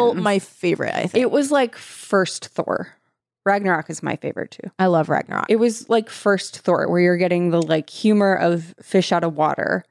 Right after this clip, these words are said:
Speaker 2: Mm-hmm.
Speaker 1: but it's not, like, crazy funny, and it's not
Speaker 2: Yeah.
Speaker 1: a comedy.
Speaker 2: Yeah, it was more of a action-y.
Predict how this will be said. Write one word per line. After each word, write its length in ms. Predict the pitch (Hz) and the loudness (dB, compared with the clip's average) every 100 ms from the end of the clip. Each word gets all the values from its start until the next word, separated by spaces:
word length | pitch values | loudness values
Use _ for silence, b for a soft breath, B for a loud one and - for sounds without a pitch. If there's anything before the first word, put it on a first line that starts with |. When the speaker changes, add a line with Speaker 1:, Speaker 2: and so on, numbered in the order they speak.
| _ | _
Speaker 2:
Mm-hmm. 220 | 220 208 196 | 0 2 2
Speaker 1:
but 80 | |
it's 100 | 190 | 2
not, 140 | 202 160 | 0 0
like, 180 | 156 - _ _ _ | -4 -6 _ _ _
crazy 580 | - - 180 165 165 170 | -20 -2 2 2 2 0
funny, 500 | 151 156 139 139 139 - | 0 -2 -2 -2 -4 0
and 120 | 180 | 0
it's 160 | 170 185 | 0 0
not 220 | 165 202 | 2 2
Speaker 2:
Yeah. 280 | 190 185 175 | 2 4 4
Speaker 1:
a 200 | 175 165 | 2 2
comedy. 800 | - 165 151 143 - - 170 - _ _ - | -2 0 0 0 -4 -4 -6 -8 _ _ 0
Speaker 2:
Yeah, 460 | 294 247 170 160 | 2 2 2 0
it 120 | 202 | 2
was 160 | 226 208 | 2 0
more 220 | 220 220 | 0 0
of 100 | 202 | 2
a 300 | 185 170 139 - | 2 2 0 -2
action-y. 1400 | 165 175 _ - 180 147 127 117 - - 101 52 - | -4 -4 _ -8 -6 -6 -8 -12 -12 -10 -10 -8 -10